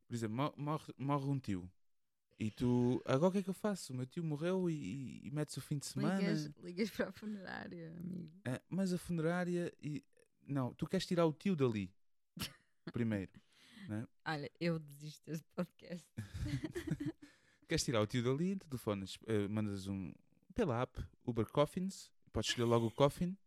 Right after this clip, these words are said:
Speaker 2: Mas não achas melhor mudar, tipo, em vez de ser Uber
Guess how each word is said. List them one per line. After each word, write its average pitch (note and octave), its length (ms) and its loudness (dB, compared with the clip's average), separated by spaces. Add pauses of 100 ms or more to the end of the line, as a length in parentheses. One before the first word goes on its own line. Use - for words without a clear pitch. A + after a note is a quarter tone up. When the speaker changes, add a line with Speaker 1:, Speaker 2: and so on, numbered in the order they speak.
(580)
Speaker 2:
Mas E4+ 100 -18
não F4+ 100 -12
achas A#3+ 280 -6
melhor F#3+ 240 -4
mudar, E3+ 340 -4 (640)
tipo, - 420 -12 (320)
em F3+ 160 0
vez F3+ 180 -2
de - 40 -10
ser D#3+ 240 -2 (400)
Uber D#3+ 380 -4